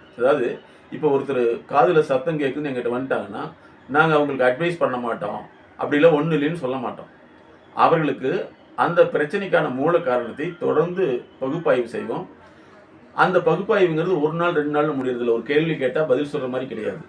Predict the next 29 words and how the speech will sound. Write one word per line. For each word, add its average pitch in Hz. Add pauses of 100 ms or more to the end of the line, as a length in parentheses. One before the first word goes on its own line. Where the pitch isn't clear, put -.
(500)
அப்ப 160
அவர்கள்ட்ட 170
தொடர்ந்து 190 (140)
பகுப்பாய்வு 151 (100)
செய்யல. 104 (440)
கிட்டத்தட்ட 190
ஒரு 160
மூன்று 185
மாதங்களுக்கு 175
பின்னாடி 175
தான் 180
அவர்கள் 143
உண்மையை 135 (120)
சொல்ல 139
தெரியும் 127 (220)
அல்லது 139
உண்மை 160
இதுதான் 143
சொல்லுவாங்க. 117 (920)
அப்ப 160
எப்படி 175
டெய்லி 180 (100)
கன்சல்டேஷன் 156
வருமானா, 139 (320)
வாரத்துல 147
ஒரு 127
நாள் 147
வர 123
சொல்லுவோம். 120